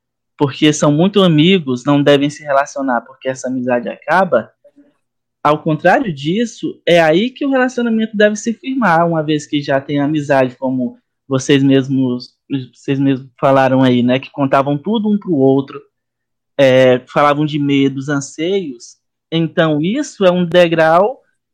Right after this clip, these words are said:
que alavanca um relacionamento, vai lá pra cima, já é um, é algo muito grande pra se firmar um relacionamento.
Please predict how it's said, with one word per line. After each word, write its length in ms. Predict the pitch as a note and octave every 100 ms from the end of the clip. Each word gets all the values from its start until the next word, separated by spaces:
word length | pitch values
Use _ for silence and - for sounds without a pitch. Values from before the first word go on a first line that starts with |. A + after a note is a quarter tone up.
| _ _
que 300 | - G3 G3
alavanca 540 | F#3+ G3 F3+ F#3+ G3
um 20 | G#3
relacionamento, 1040 | G3+ G#3 G#3 G3+ G3 F#3+ G#3 B3 B3 A3+ _ _ _
vai 220 | F3+ F#3+ A3
lá 140 | A#3+
pra 160 | D#4 D#4+
cima, 500 | - C4 C#4+ C#4+ D#3
já 220 | F3+ F3+
é 120 | F#3+
um, 220 | G3 G3 _ _ _ -
é 80 | F3+
algo 280 | F#3+ G3
muito 340 | G3 A3 C#4 E4
grande 340 | G3 F#3 G#3
pra 180 | F#3 D#3
se 120 | E3+
firmar 600 | - E3+ D3+ D3 C#3 C3 _ _ _ _ _ -
um 100 | C#3+
relacionamento. 760 | C#3+ C#3+ D3 C#3 C3+ A#2+ A2